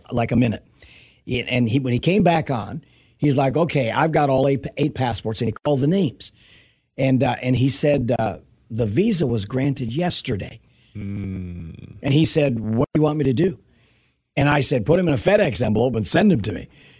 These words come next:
Speaker 1: And I hung up the phone, and my wife was standing right there, and she said, "We're going to Africa." You know, and, and in my mind, I, and I did, I picked up the phone, and I called that doctor back, and I said,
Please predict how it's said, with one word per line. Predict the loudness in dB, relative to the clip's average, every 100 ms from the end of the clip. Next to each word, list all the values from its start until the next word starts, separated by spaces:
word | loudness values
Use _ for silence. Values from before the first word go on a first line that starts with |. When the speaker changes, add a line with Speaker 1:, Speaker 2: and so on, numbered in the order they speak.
| _
Speaker 1:
And | 2 2
I |
hung | 4 2
up | 0
the | -2
phone, | 2 4 4
and | 2
my | 2
wife | 2 2 2
was | 0
standing | 0 0
right | 2 0
there, | 0 0 0 -4 -20 -6
and | -2
she | 0
said, | 2
"We're | 2 2
going | 2 0
to |
Africa." | -2 -2 -6 -8 -16 _ _ _ _ _ _ _ 0
You | 4
know, | 4 4
and, | 2 0 0 0
and | -2 -2 -10 -16 -2
in | 2
my | 2 4
mind, | 4 4 2
I, | 0
and | 0 0
I | 0
did, | 2 2
I | 0
picked | -2 -2
up | -2 -4
the | -4
phone, | 0 0 -2 -6 -14 -12 -2
and | 0
I | 0
called | -2 0 2 2
that | 2 0
doctor | 0 -2 -2 -4
back, | -2 -4 -6
and | -6
I | -4
said, | -2 -2 0 0 -2